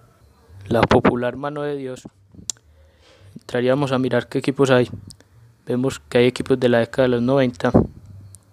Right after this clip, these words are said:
todas estas selecciones, Mundial del Italia, en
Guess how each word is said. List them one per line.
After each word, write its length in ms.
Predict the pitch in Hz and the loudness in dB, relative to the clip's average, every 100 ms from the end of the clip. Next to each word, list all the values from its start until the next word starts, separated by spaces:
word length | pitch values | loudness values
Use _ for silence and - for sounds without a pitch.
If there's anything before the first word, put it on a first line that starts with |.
| - - _ _ _ - | -20 -20 _ _ _ -10
todas 220 | 120 117 | -4 -2
estas 180 | - 123 | 0 0
selecciones, 800 | 131 131 - - 123 123 - - - - - - - - - - _ - | 2 2 0 0 2 2 0 -6 -12 -20 -20 -20 -20 -20 -20 -20 _ -14
Mundial 380 | 120 120 120 120 | -6 2 2 4
del 380 | 127 131 131 123 - _ - - - - _ - - _ _ _ - - | 2 2 0 -2 -10 _ -20 -20 -20 -20 _ -20 -20 _ _ _ -20 -20
Italia, 460 | - - 135 127 127 | -16 2 4 4 2
en 100 | - | -2